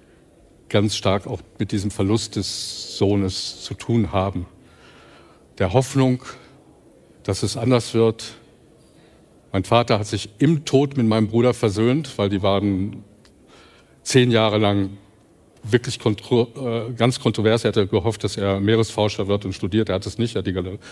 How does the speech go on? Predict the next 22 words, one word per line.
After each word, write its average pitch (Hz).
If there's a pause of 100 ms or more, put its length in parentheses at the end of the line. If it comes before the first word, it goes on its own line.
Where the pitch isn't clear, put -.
(140)
war 101
ga-, 104
erfolgreicher 104
Galerist. 98 (1700)
Und -
im 180 (220)
Sterben 143
ist -
er 139
in 127
seinen 160
Armen, 147 (320)
hat 127
er 127
das 117
letzte 131
Wort 117
gesprochen. - (680)
Also 107
im 139
Tod 117
versöhnt. -